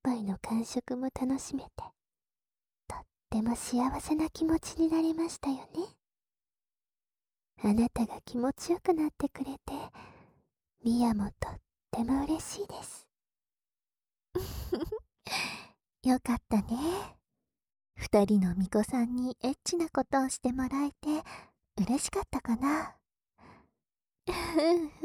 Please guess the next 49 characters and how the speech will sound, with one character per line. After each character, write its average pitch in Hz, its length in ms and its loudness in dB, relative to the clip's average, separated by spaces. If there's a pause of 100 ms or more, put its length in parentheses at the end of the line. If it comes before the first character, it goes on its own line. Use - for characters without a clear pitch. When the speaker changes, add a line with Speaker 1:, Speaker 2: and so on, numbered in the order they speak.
(1080)
Speaker 2:
わ 240 100 4
か 269 140 8
る 247 180 2
よ、 285 300 2 (320)
そ - 140 4
の 208 160 6
気 - 160 2
持 226 120 2 (140)
ち。 311 320 -4 (1200)
だ 220 220 4
っ 262 80 -2 (140)
て - 80 -6 (320)
私 233 380 2
も 277 120 2
嬉 285 220 2
し - 180 -2
い 370 40 6 (120)
も 370 80 -4
ん。 - 320 -2 (1300)
君 202 260 8
に 196 300 2
ち - 100 -12
ゃ 185 160 4
ん 226 180 -2 (140)
と 302 100 -4 (800)
エ 285 80 4
ッ 285 120 -2
チ 233 100 0
な 226 140 2
こ - 160 -2
と 269 300 0
を 240 40 0
教 247 220 0
え 254 60 0
て - 120 -2
あ 269 100 -4
げ 277 120 -2
る 294 140 -2
こ 311 120 -2
と 349 140 2
が 330 140 -2
で 285 120 0
き - 140 -14
て 320 140 -2
さ。 330 480 -2 (1700)
お 226 60 6
賽 220 280 2
銭 233 440 4
を - 60 -6